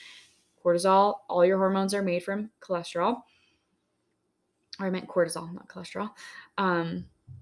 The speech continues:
and so that can be another big thing, is that if you have low thyroid function, it's common to have high cholesterol.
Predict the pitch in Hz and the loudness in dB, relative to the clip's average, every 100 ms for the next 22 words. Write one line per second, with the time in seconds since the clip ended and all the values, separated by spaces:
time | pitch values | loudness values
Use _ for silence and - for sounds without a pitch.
0 | - - - 233 226 220 214 214 214 - | -18 -12 2 4 6 6 4 2 0 4
1 | 226 208 208 202 196 196 196 - _ 190 | 6 8 8 8 8 6 2 -2 _ -2
2 | 185 214 202 196 185 185 190 - 185 170 | -2 -2 -2 0 2 2 2 0 2 2
3 | - 180 175 208 190 - 175 175 175 165 | 0 -4 -2 0 -2 -2 -6 -8 -12 -4
4 | 170 170 170 165 170 175 175 170 170 170 | -4 -2 2 2 2 -2 0 0 0 -8
5 | 170 190 175 - 165 160 170 175 165 160 | -6 -6 -8 -8 -8 -6 -8 -8 -2 -2
6 | 160 - - 170 165 190 165 - - 170 | -4 -12 -10 -10 -8 -6 -8 -8 -6 0
7 | 226 | 2